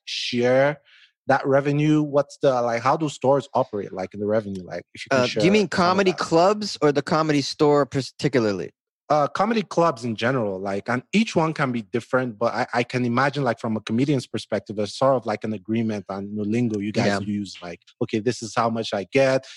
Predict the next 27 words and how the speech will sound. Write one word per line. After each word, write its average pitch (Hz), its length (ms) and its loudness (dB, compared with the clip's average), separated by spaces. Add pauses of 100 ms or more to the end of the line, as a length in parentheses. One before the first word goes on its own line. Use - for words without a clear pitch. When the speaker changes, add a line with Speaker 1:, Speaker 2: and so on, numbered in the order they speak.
(140)
Speaker 1:
if 123 140 0
I'm 110 160 0
the 101 80 -6
bigger 117 360 -2
act, 127 460 0
you 117 60 -4
know, 113 80 -2
if 104 120 -6
I'm 104 200 -2
the 107 180 -2
opener, 127 560 2
I 113 80 2
don't 110 220 -4
get 104 180 -2
anything, 135 640 0
I 113 140 0
get 110 260 -2 (220)
a - 60 -12
percentage 110 500 -2
of 98 120 -6
the 101 60 -16
drinks." 147 260 -2
Like, 110 180 0
what's, 135 260 0
what's 127 240 -6
the 107 120 -20
deal? 110 240 -4